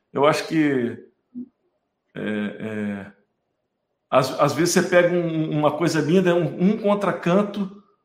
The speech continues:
né? Já basta pra fazer uma, é, já basta pra fazer uma,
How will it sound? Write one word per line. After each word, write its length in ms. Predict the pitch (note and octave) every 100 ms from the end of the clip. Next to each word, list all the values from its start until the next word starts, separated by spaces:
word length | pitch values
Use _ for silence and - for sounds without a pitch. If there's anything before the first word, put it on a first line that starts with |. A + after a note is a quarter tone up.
| _ _
né? 520 | A#2 A#2 C3+ F3 D#3+
Já 140 | C#3 C3
basta 680 | A#2 D#3+ E3 - B2 A#2 - _ _ _
pra 120 | B2+
fazer 340 | B2+ B2+ B2 C3+
uma, 520 | C3 B2 A2+ G#2+ G#2 _ _ - _ _ -
é, 640 | A2 G#2 G#2 G2+ G2 G2 - _ _ _ _ _ _ _ _ _ _ _ -
já 140 | B2+ A#2
basta 320 | A#2+ C#3+ -
pra 140 | C#3+
fazer 280 | C3+ C3 B2+
uma, 580 | C3+ C3+ B2+ A#2 A2